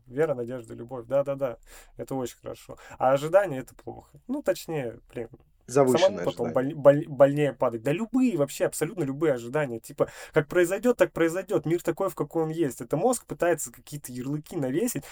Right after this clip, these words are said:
Speaker 1: Типа, это вот так. Но как только мы навешиваем ярлыки, любой, абсолютно любой ярлык, мы сразу сужаем, э, ну, типа, до какого-то вот
Speaker 2: Я, я понимаю, о чём ты.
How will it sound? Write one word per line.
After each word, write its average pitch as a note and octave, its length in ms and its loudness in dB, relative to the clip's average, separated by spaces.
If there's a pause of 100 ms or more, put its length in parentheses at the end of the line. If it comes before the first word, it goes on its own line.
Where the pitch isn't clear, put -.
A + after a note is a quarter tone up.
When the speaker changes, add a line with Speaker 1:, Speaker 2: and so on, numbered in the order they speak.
(120)
Speaker 1:
Типа, D3+ 260 0 (140)
это D#3+ 480 6
вот D3 340 6 (460)
так. A#2 400 0
Но D3+ 160 2
как F3+ 160 -2
только A#3 260 4
мы F#3+ 140 -2
навешиваем D#3+ 500 2
ярлыки, E3 680 -2
любой, C#3+ 460 0
абсолютно E3 440 -4
любой C3+ 280 0
ярлык, D3 300 -4
мы C3 100 -4
сразу F#3 300 2
сужаем, C#3+ 560 0 (440)
э, C3+ 480 6 (220)
ну, F3 240 -4 (720)
типа, - 320 -8
до B2+ 160 -2
какого-то E3 480 2
вот C3+ 120 -6 (1400)
Speaker 2:
Я, C3 220 6
я D3 160 8
понимаю, D#3+ 320 6
о - 20 -4
чём F#2 200 -8
ты. - 120 -20